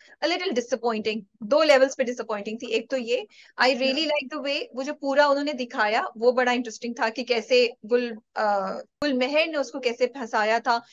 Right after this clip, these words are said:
Speaker 1: और क्या हुआ, कमरा बंद कर दिया, वो आए, उसको chance नहीं दिया और सब कुछ। लेकिन वो जिस तरीके से उनको पकड़ा और वो इतनी आसानी से पकड़े गए और ले गए और एन उस वक्त, वो मुझे थोड़ा सा disappointing लगा, क्योंकि अभी तक आप twist के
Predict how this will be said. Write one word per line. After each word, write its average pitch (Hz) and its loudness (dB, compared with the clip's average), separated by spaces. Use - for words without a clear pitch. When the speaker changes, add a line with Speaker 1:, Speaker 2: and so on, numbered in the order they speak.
Speaker 1:
और 240 2
क्या 262 6
हुआ, 254 8
कमरा 233 -2
बंद 233 -4
कर 233 -2
दिया, 226 0
वो 226 0
आए, 226 0
उसको 247 -10
chance 233 -4
नहीं 254 0
दिया 240 2
और 240 4
सब 240 -2
कुछ। 269 -6
लेकिन 294 -2
वो 277 -4
जिस 311 -8
तरीके 320 -2
से 427 -4
उनको 403 -2
पकड़ा 262 2
और 285 4
वो 320 -4
इतनी 349 -6
आसानी 302 0
से 370 -6
पकड़े 302 -2
गए 294 6
और 277 6
ले 262 0
गए 285 0
और 269 4
एन 269 -2
उस 277 -10
वक्त, 294 -8
वो 330 2
मुझे 302 -4
थोड़ा 277 0
सा 254 -4
disappointing 202 -8
लगा, 196 2
क्योंकि 277 -2
अभी 294 4
तक 349 2
आप 339 4
twist 294 -2
के 302 0